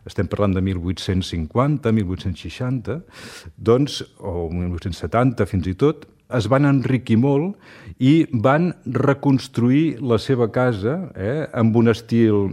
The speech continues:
diguem-ne, doncs, com dels indianos, eh, amb uns, amb uns edificis grans, amb moltes arcades i, i uns edificis molt espectaculars.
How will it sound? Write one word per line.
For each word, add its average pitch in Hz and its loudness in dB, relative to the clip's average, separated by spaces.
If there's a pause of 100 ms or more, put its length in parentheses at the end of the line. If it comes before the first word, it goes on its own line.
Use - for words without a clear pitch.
diguem-ne, 104 0
doncs, 101 -2
com 107 2
dels 98 0
indianos, 101 0
eh, 87 -4
amb 101 -2
uns, 90 -4
amb 95 -6
uns 92 -4
edificis 92 -6
grans, 117 2
amb 98 -2
moltes 101 0
arcades 107 -4
i, 98 -6 (580)
i 95 -2
uns 107 -2
edificis 110 -2
molt 107 2
espectaculars. 120 -2